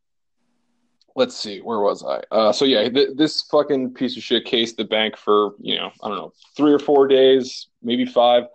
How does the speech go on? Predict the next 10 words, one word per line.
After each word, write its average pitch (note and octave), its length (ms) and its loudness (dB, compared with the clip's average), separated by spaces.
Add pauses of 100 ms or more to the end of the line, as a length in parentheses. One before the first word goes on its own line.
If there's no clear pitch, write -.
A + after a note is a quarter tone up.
(140)
seven E3+ 520 0
tops, - 680 -4 (260)
you A2 120 -6
know, A2 180 -2
if A2 100 -4
he C3 80 -6
went A#2+ 220 -2
there A2+ 280 2
every A#2 320 -6
day, G#2 200 -6